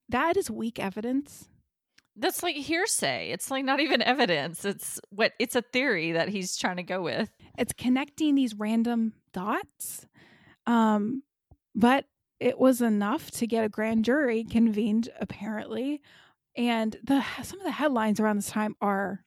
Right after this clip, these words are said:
Speaker 1: <laughs> awful. There's one out of a Kansas City newspaper.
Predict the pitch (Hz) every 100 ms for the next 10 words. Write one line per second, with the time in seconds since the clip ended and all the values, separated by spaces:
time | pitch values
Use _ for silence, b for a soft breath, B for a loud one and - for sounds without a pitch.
0 | - - - - _ _ _ - - -
1 | 349 302 - - 294 254 226 - - 247
2 | 277 262 254 311 330 247 226 254 b b
3 | - 247 240 - 277 277 269 277 254 233
4 | 247 - 214 214 226 226